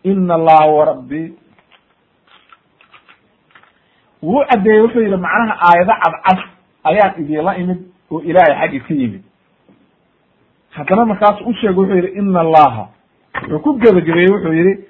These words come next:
"Ina Allaha rabbi wa rabbukum fa'buduuhu, hada siraatu mustaqiim." Macnaha Allihii subxaana qaadirka ahaa, rabbigayga iyo rabbigiinuba waa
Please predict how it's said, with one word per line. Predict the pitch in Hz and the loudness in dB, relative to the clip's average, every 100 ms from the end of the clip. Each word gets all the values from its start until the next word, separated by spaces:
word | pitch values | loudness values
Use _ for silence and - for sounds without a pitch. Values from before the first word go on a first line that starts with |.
| _ _ | _ _
"Ina | 226 226 190 175 | 0 0 2 2
Allaha | 156 160 160 147 139 143 - _ _ _ _ _ _ _ _ - | 2 4 6 6 2 2 -4 _ _ _ _ _ _ _ _ 0
rabbi | 196 151 143 151 | 2 2 0 2
wa | 135 | 2
rabbukum | 135 139 123 131 - 135 127 117 107 101 95 _ _ _ - | 2 0 -2 -6 -4 -4 -2 -4 -6 -8 -14 _ _ _ 0
fa'buduuhu, | 220 240 208 185 196 185 175 147 113 104 - _ | 2 4 2 4 2 2 2 0 -6 -12 -16 _
hada | - 185 202 190 - | 0 2 4 4 0
siraatu | 175 165 160 143 | 0 0 0 -2
mustaqiim." | 135 123 123 127 113 - _ _ _ _ - | -8 -6 -8 -8 -14 -16 _ _ _ _ -8
Macnaha | 143 214 196 | -4 -2 0
Allihii | 202 269 240 | 0 0 -2
subxaana | 214 185 190 185 180 | -6 -6 -2 -2 0
qaadirka | 196 190 170 - 151 | 0 0 -4 0 0
ahaa, | 147 151 151 - _ _ _ _ | 2 0 -2 -6 _ _ _ _
rabbigayga | 226 196 196 190 185 175 | -4 -2 0 0 2 0
iyo | 165 165 | -2 -2
rabbigiinuba | 196 185 165 160 156 | -2 -2 -4 -4 0
waa | 156 151 156 | 2 4 2